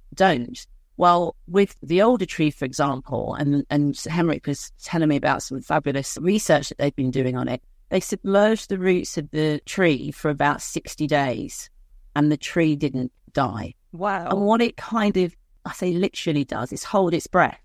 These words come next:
Speaker 1: So it can hold
Speaker 2: Just
Speaker 1: its
Speaker 2: waits.
Speaker 1: breath under the water.
Speaker 2: Waits it
Speaker 1: and,
Speaker 2: out.
Speaker 1: and, yeah, and waits it out. And what it will do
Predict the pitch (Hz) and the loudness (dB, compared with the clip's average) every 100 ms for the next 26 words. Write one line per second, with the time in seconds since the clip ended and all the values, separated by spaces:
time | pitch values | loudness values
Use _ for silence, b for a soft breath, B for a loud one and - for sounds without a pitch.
0 | - _ - - - 220 196 208 180 220 | -20 _ -20 -18 -2 0 2 0 4 4
1 | 214 202 190 208 - 190 175 180 175 196 | 6 4 6 4 4 0 0 0 4 6
2 | 190 - - 202 196 139 175 175 196 202 | 6 4 0 2 0 0 -2 -4 2 4
3 | 175 143 175 180 - 202 - - - 165 | 4 2 -2 -4 -2 0 -2 -6 -4 -2
4 | 143 139 - 165 180 208 208 185 170 214 | -2 -4 -4 -4 -2 0 0 -2 0 4
5 | 196 131 135 | 4 2 -2